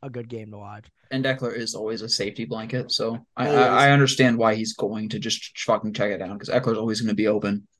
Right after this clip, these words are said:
Speaker 3: So Eckler had,
Speaker 2: And
Speaker 3: like,
Speaker 2: I'm
Speaker 3: nine catches or something. Like,
Speaker 2: He had the most
Speaker 1: Oh,
Speaker 2: catches
Speaker 1: yeah.
Speaker 2: in the fucking team. Fucking,
Speaker 1: Yeah, he did.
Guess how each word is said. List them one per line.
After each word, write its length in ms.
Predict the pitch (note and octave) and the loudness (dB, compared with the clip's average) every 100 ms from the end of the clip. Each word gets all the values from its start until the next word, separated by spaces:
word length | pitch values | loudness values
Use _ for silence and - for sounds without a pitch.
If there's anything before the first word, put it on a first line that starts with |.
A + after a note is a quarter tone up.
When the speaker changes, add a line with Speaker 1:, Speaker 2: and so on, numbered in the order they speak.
| _ | _
Speaker 3:
So 120 | D#3+ | -6
Eckler 180 | D3 F#3 | -4 -2
had, 100 | F3+ | 0
Speaker 2:
And 80 | - | 2
Speaker 3:
like, 120 | A2 | 0
Speaker 2:
I'm 40 | A#2 | -2
Speaker 3:
nine 300 | C3 C#3+ C#3 | -2 -2 -2
catches 340 | C3+ B2+ A#2 | -6 -6 -8
or 60 | A#2 | -8
something. 240 | A#2+ A#2+ | -10 -10
Like, 220 | A#2+ A2 _ | -10 -12 _
Speaker 2:
He 80 | B2 | 4
had 80 | C3 | 6
the 40 | |
most 160 | B2+ C3 | 8 6
Speaker 1:
Oh, 20 | |
Speaker 2:
catches 240 | C#3 C#3 - | 6 4 4
Speaker 1:
yeah. 40 | |
Speaker 2:
in 60 | C#3+ | 4
the 40 | - | 2
fucking 220 | - - | -2 -8
team. 360 | - A2+ A2+ - - | -6 -4 -4 -4 -6
Fucking, 200 | A#2+ B2 | -6 -4
Speaker 1:
Yeah, 100 | A#2 | -6
he 100 | B2+ | -6
did. 320 | B2+ C#3+ F3 | -6 -6 -8